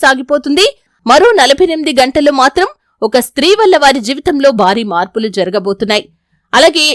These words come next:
శివారాధన, హనుమంతుడి ఆరాధన వీరికి మేలు చేస్తుంది. హనుమాన్ చాలీసా పఠించండి. దాన ధర్మాలు చేయటం వల్ల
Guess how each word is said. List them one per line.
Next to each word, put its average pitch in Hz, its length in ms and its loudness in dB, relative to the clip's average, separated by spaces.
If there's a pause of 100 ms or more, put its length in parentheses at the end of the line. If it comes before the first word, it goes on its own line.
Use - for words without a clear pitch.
(120)
శివారాధన, 311 600 2 (400)
హనుమంతుడి 370 560 2 (120)
ఆరాధన 285 380 2 (100)
వీరికి 269 320 -2
మేలు 254 200 2 (100)
చేస్తుంది. 269 440 0 (180)
హనుమాన్ 285 440 0
చాలీసా 262 380 2 (100)
పఠించండి. 277 580 0 (260)
దాన 208 200 4 (120)
ధర్మాలు 277 440 0
చేయటం 294 340 -2
వల్ల 285 160 2